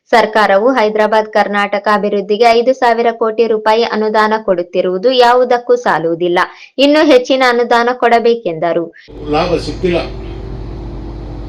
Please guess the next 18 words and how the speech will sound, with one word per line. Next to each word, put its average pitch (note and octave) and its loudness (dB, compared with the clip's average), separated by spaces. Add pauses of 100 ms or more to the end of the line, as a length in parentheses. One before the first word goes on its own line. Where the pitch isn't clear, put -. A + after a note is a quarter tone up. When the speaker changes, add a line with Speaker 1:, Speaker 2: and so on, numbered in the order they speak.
(140)
Speaker 2:
ಸರ್ಕಾರ E3+ -2
ಮಾಡೋದು A3 -2
ಎರಡೇ G#3 0
ಕೆಲಸ A3 -4
ಮುಖ್ಯವಾಗಿ, F#3+ -2 (600)
ಆರೋಗ್ಯ G3+ -4
ಮತ್ತೆ G3+ -2
ಶಿಕ್ಷಣ. F#3+ -2 (1600)
ನಾನಂತ F#3+ -4
ಇವತ್ತು G3 0
ಈ F3+ -2
ವೇದಿಕೆಯ G3+ -2
ಮೂಲಕ G#3 -4
ಸರ್ಕಾರಕ್ಕೆ F#3+ -4
ರಿಕ್ವೆಸ್ಟ್ F#3+ -6
ಮಾಡ್ತೀನಿ, G3 -4 (160)
ಈ F3 -4
ಎಜುಕೇಷನ್ನ G#3 -4